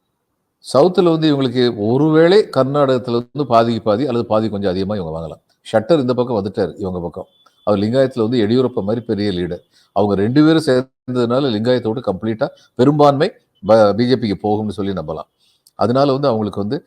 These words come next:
பதினாலு சீட்டு, பதினாறு சீட்டு, பதினேழு சீட்டு கூட கிடைக்கிறதுக்கு வாய்ப்பு இருக்கலாம். ஆனால் சீதாராமையா லேசப்பட்டவர் இல்ல, அவர் அவ்வளவு லேசா நீங்க வந்து கவுண்ட் பண்ண முடியாது. அதனால இங்க வந்து பயங்கரமான போட்டி. மத்தபடி அவங்களுக்கு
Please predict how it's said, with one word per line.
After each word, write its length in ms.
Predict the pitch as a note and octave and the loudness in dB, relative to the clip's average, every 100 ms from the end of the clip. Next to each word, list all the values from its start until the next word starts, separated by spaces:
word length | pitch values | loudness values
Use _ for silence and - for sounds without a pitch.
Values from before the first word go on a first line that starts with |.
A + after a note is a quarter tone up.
| _ _ | _ _
பதினாலு 280 | A2+ A#2+ A#2 | 0 2 2
சீட்டு, 260 | A2 B2 A2+ | 0 -4 -2
பதினாறு 340 | A#2 A#2 A2 | 0 2 0
சீட்டு, 240 | - G#2+ C3+ | -2 -8 -4
பதினேழு 300 | G#2+ G2+ G2 | -4 -4 -6
சீட்டு 180 | G#2+ | -8
கூட 120 | G#2+ B2 | -8 -6
கிடைக்கிறதுக்கு 400 | F#2+ F#2 F#2 E2+ | -6 -6 -4 -4
வாய்ப்பு 200 | F#2 F#2+ | -4 -6
இருக்கலாம். 300 | G2 E2+ - _ _ _ _ _ _ _ _ - | -4 -6 -6 _ _ _ _ _ _ _ _ -6
ஆனால் 320 | G2+ F#2+ B2+ - _ _ | -4 -2 -4 -8 _ _
சீதாராமையா 560 | - E3+ F#3+ E3+ C3 D3+ | 0 4 6 6 4 2
லேசப்பட்டவர் 540 | B2 A#2 A2 A2 G2+ D#2 | 2 -2 -4 -6 -8 -8
இல்ல, 120 | F2+ _ _ _ _ _ _ _ _ _ _ _ _ _ _ _ _ _ _ _ _ _ | -14 _ _ _ _ _ _ _ _ _ _ _ _ _ _ _ _ _ _ _ _ _
அவர் 160 | A#2 B2+ | 0 2
அவ்வளவு 240 | B2+ A#2 | 4 2
லேசா 240 | G#2+ A#2+ B2 | 0 -2 -4
நீங்க 160 | G#2 F#2+ | -4 -6
வந்து 140 | G2 | -8
கவுண்ட் 200 | F#2+ F2+ | -8 -10
பண்ண 120 | E2+ | -12
முடியாது. 320 | D2+ D2+ C#2 - _ _ _ | -14 -14 -16 -18 _ _ _
அதனால 280 | F#2+ G2 C3+ | -6 -2 -2
இங்க 120 | A#2 B2+ | -2 -2
வந்து 160 | B2+ | -2
பயங்கரமான 400 | G2+ G2 A2 A2 | 0 0 -2 -4
போட்டி. 240 | G2+ F#2+ C3 | -4 -6 -4
மத்தபடி 400 | C#3+ B2+ F3+ F#3+ | -4 -4 -2 -2
அவங்களுக்கு 380 | D#3+ C3+ G#2 | -2 -2 -4